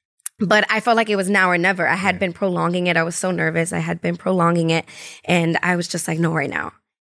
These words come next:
Speaker 1: And it's been the most amazing year.
Speaker 2: Wow.
Speaker 1: I can't even explain it. It, I've sold out multiple times. I sell out almost every time I drop. I have no words. It's been
Speaker 2: Wow.
Speaker 1: amazing.
Speaker 2: Well, shout outs to the people that continue to support you,
Speaker 1: Yes.
Speaker 2: to everyone.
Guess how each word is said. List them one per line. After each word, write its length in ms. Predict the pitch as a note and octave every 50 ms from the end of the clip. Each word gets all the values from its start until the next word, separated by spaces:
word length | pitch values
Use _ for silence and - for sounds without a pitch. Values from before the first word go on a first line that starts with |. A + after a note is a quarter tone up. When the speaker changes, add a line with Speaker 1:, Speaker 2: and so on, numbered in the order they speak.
| _ _ -
Speaker 1:
And 580 | F#3 F3 E3 E3 E3 D#3+ D#3+ E3 D#3+ E3 - - - - _ _ _ _ _ _ _ _ _ - - - _ _ _ _ _ _ _
it's 460 | - G3+ G3 G3 - - - - - _ -
been 460 | F3 E3+ F3 G3+ G3 G3 F#3 G3 F#3 - _ -
the 140 | F#3+ G3+ G3
most 240 | F#3 F#3+ F#3+ - G3
amazing 480 | G3+ G3 F#3 F3+ F3+ F#3 G3 F3+ E3+
year. 340 | E3+ E3+ E3+ - - - - _ _ _ _
Speaker 2:
Wow. 320 | - - F3+ F#2+ F#2+ F2+ -
Speaker 1:
I 160 | F#3 F#3 F#3
can't 260 | F#3 - - G#3+ G3 G3+
even 160 | G3 F#3+ F3+
explain 460 | F3 E3+ - - - F3+ F3 E3+ E3 E3+
it. 120 | E3 - -
It, 140 | F3+ E3 -
I've 180 | - F3 F3 E3+
sold 280 | - - G3 F#3 F3+
out 160 | F#3+ F3 F3 F3
multiple 400 | E3+ F3 F3 - - F3+ F#3+ F3
times. 440 | E3+ - E3+ E3 D#3+ E3 E3 E3 E3+
I 60 | F3
sell 280 | E3 - - - F3+ F3+
out 160 | F3 E3+ -
almost 320 | - F3 F3 F3 F3 F3 - -
every 240 | F3 E3 E3+ E3+ E3+
time 280 | - - E3 E3 E3
I 80 | E3 E3
drop. 460 | D#3+ - E3 D#3+ D#3+ D#3+ D#3+ - - _ _ - - - _ _ _ -
I 100 | F3+ F3
have 220 | F3+ F3+ F#3 D#3
no 120 | D#3+ E3 D#3+
words. 340 | D#3 D3+ - - - F3 -
It's 140 | E3 E3+ -
been 160 | - E3+ -
Speaker 2:
Wow. 100 | - F3
Speaker 1:
amazing. 440 | - D3+ E3 - - - - G3+ G3+
Speaker 2:
Well, 120 | F#2 F2
shout 260 | - - - A#2+ A#2 A#2
outs 160 | A#2 - -
to 60 | A2+
the 80 | G#2+ G2+
people 280 | - A#2 G#2 A2 G#2+ G2+
that 220 | G2+ G2 F#2+ -
continue 340 | G#2 G2+ - - G#2+ G#2 G2+
to 80 | G2
support 460 | - G#2 F#2+ - - G#2+ G#2 G2 - -
you, 60 | -
Speaker 1:
Yes. 300 | G#2 G2+ G2+ G2+ F#2+ -
Speaker 2:
to 120 | F#2 -
everyone. 560 | G#2 G#2 G#2 A2 G#2+ G#2 G#2 G2+ G2+ G2+ G2+